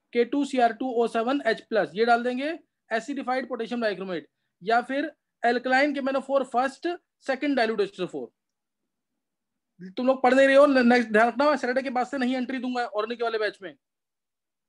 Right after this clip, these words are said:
तो इसे कर लेना, कन्वर्जन सुनानी सारी, ऑक्सीडाइजिंग रिड्यूसिंग एजेंट्स करना है तुम्हें और कन्वर्जन, जो ऑक्सीडाइजिंग एजेंट्स खत्म किया मैंने अभी। तो ये तरीका है बनाने का पैरा नाइट्रो। और मेटा नाइट्रो बनाना है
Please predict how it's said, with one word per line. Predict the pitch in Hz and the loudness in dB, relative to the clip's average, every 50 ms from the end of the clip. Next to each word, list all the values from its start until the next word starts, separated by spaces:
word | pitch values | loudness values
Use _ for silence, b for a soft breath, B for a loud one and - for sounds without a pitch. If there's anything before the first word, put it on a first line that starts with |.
| _ _ _ _ _ _ _ _ _ _ _ _ - | _ _ _ _ _ _ _ _ _ _ _ _ -8
तो | 220 | -6
इसे | 208 - 269 262 | -6 -4 -4 -4
कर | 262 247 | -2 -2
लेना, | 254 262 262 277 | 0 0 -2 -2
कन्वर्जन | 269 269 233 233 254 262 | -2 -4 -2 -2 -2 -2
सुनानी | 254 254 240 233 240 262 254 | -2 -2 -2 -2 -2 0 0
सारी, | 240 233 240 226 190 165 - _ _ - | 0 0 0 -2 -4 -6 -8 _ _ -12
ऑक्सीडाइजिंग | 214 190 - - 254 240 233 240 262 269 247 | -12 -12 -10 -4 0 0 0 0 0 -4 -6
रिड्यूसिंग | 233 208 240 190 233 262 | -6 -6 -6 -6 -4 -2
एजेंट्स | 254 254 247 240 | -2 -2 -2 -4
करना | - 247 240 247 | -4 -4 -2 -4
है | 254 | -4
तुम्हें | 233 247 254 285 | -2 -2 0 0
और | 294 277 247 | 0 0 -2
कन्वर्जन, | 247 226 220 208 190 185 175 151 131 - _ _ _ _ _ _ _ _ _ _ _ _ _ _ _ _ _ _ _ _ _ _ _ | -2 -4 -4 -2 -2 -2 -4 -4 -6 -12 _ _ _ _ _ _ _ _ _ _ _ _ _ _ _ _ _ _ _ _ _ _ _
जो | 180 202 | -6 -6
ऑक्सीडाइजिंग | 196 - - 240 233 240 254 254 | -6 -4 -2 0 0 2 2 0
एजेंट्स | 247 247 226 - | -2 -2 -4 -6
खत्म | - 214 233 226 | -4 -4 -4 -4
किया | 196 202 208 190 | -2 0 0 0
मैंने | 180 165 156 | 0 0 -2
अभी। | 143 135 127 120 _ _ _ _ _ _ _ _ _ _ _ _ _ - | -2 -4 -8 -12 _ _ _ _ _ _ _ _ _ _ _ _ _ -8
तो | 196 | -6
ये | 185 214 254 254 254 254 - - | -2 2 4 4 4 2 0 -2
तरीका | - 220 233 233 240 240 233 | -2 -2 0 2 4 4 4
है | 233 240 277 339 - _ _ _ _ _ _ _ _ _ _ _ _ _ _ - | 4 2 0 -4 -10 _ _ _ _ _ _ _ _ _ _ _ _ _ _ -8
बनाने | 180 196 202 196 202 214 | -4 -2 -2 -2 -2 -2
का | 214 240 262 254 - _ _ _ _ - | -2 -2 -2 -2 -6 _ _ _ _ 0
पैरा | 220 214 220 | 0 0 0
नाइट्रो। | 214 190 180 - 160 156 - - | -2 -4 -6 -6 -10 -12 -10 -10
और | 190 196 | -8 -6
मेटा | 196 208 208 254 | -6 -6 -4 -2
नाइट्रो | 262 269 262 247 277 269 | -2 -2 -2 -4 -4 -4
बनाना | 269 262 262 269 | -4 -4 -4 -2
है | 277 311 349 | -4 -4 -4